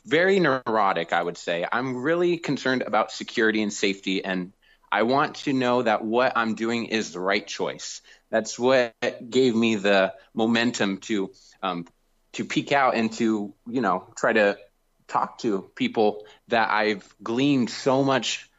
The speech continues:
off of. And you have been a very, um, impactful person on my life and my life choices. And I understand,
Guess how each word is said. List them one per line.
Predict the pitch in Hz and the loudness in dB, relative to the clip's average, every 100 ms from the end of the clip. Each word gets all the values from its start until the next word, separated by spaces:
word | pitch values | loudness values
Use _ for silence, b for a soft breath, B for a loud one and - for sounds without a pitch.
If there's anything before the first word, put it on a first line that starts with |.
| _ _ | _ _
off | 123 160 - | 0 0 -2
of. | 92 85 - | -6 -6 -6
And | 123 120 | -2 -2
you | 135 185 160 | 2 4 4
have | 127 123 104 | 2 0 2
been | 120 113 | 0 0
a | 113 | 0
very, | 98 101 120 139 135 120 104 | -4 -4 0 2 4 2 0
um, | 92 95 | -2 -4
impactful | 98 113 - - 123 - 127 107 | -4 -6 -6 -4 -6 -6 -8 -6
person | 131 139 - 117 | -4 -6 -6 -6
on | 101 | -4
my | 98 98 92 - B B | -2 -2 -4 -10 B B
life | 92 104 113 104 - - _ - | 0 2 2 0 -6 -16 _ -10
and | 113 | -4
my | 104 104 | 0 0
life | 104 - | 0 0
choices. | 151 156 110 95 - b b b - | -2 -2 -2 -8 -10 b b b -4
And | 120 120 | 2 2
I | 110 135 | 4 2
understand, | 170 156 - 160 151 | 2 2 0 0 0